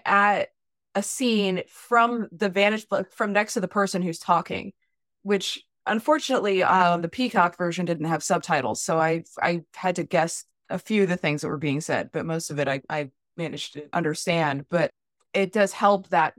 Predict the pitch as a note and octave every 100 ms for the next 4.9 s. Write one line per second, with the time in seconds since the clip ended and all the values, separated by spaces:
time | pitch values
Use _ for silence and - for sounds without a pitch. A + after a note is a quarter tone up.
0 | F3+ _ F#3 E3 - - G3+ F#3 F#3 C#3+
1 | - F3 D#3 - E3 D3 - F3+ F3+ E3+
2 | - G3 F3 - E3+ D3+ D3 _ _ _
3 | _ _ _ _ G3 - F3 F#3+ G#3+ F#3+
4 | - D#3+ C#3+ C#3+ E3 D3 B2+ F#2 C2+